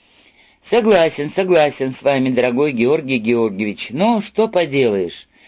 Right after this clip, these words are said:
Исинский развел руками. "Слаба еще Россия в этих столь отдаленных местах". "Наш командир,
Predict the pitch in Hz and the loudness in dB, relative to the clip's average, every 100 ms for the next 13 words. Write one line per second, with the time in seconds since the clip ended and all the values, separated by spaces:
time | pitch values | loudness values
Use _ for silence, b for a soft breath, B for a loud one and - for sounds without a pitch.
0 | B B 151 175 214 202 156 131 120 131 | B B -8 -2 -2 -2 -2 0 0 -2
1 | 131 113 113 - 104 95 87 - _ b | -2 -4 -6 -4 -2 -4 -10 -18 _ b
2 | b b 160 190 202 208 185 147 131 127 | b b 0 2 4 2 2 0 0 -2
3 | - 127 117 110 117 110 - 165 151 120 | 0 2 2 0 -2 -4 -2 0 0 0
4 | 117 113 120 117 - 120 - 104 85 - | 0 0 0 -4 -4 -8 -6 -6 -6 -8
5 | _ _ _ _ _ B B B B - | _ _ _ _ _ B B B B -2
6 | 175 160 - 160 165 165 208 190 | -2 -2 -2 0 0 0 0 -2